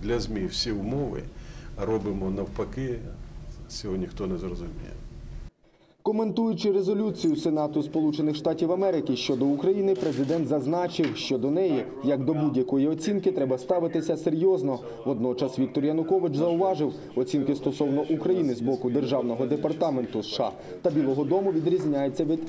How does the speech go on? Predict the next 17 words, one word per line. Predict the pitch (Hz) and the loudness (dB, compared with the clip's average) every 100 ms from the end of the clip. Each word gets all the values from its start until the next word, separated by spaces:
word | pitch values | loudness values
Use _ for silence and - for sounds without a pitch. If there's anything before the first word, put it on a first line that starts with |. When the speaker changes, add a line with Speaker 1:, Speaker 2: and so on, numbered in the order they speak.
| - | -4
Speaker 2:
резолюції | 202 196 196 123 90 110 | -2 0 2 0 0 -2
Сенату. | 104 110 104 92 101 92 - - - 127 - - - - - - - - 113 | -2 -2 -2 -2 -4 -6 -8 -14 -16 -16 -16 -16 -16 -16 -14 -14 -12 -12 -6
Speaker 1:
Безумовно, | 135 135 147 175 175 127 | -2 0 0 2 2 2
нам | 113 131 131 98 | 2 0 -2 -4
треба | 131 127 120 | -4 -2 -2
відноситись | 104 95 123 - 110 110 92 - - - - - - - | -4 -4 -4 -4 -6 -8 -6 -6 -6 -8 -14 -16 -10 -2
до | 107 98 | 0 0
всіх, | 95 - 113 92 - - - - | -2 -2 -2 -4 -6 -12 -12 -10
е, | 90 90 90 92 - 82 80 - - - - | -10 -8 -6 -6 -8 -8 -8 -10 -10 -10 -4
подібного | 117 104 104 85 90 85 85 - - 95 | -2 -2 -2 -4 -6 -6 -8 -10 -10 -6
роду | 98 90 78 - - - - - 95 | -6 -6 -8 -10 -12 -14 -14 -10 -8
резолюцій | 95 117 160 160 - 80 - - - | -4 0 0 -2 -6 -8 -8 -10 -10
серйозно. | - 110 95 85 78 - - - - - | -6 -2 -2 -4 -8 -10 -10 -10 -10 2
Але | 135 135 101 - - - - - - - - - - - - - - - - - - - - - 113 | 6 6 4 0 -8 -14 -14 -14 -14 -14 -14 -12 -14 -14 -14 -14 -12 -12 -12 -12 -12 -12 -12 -8 0
ми | 165 | 2
також | 185 180 - 147 - - | 4 4 4 0 -2 -4
знаємо | 107 143 156 151 147 135 | 0 4 4 4 4 4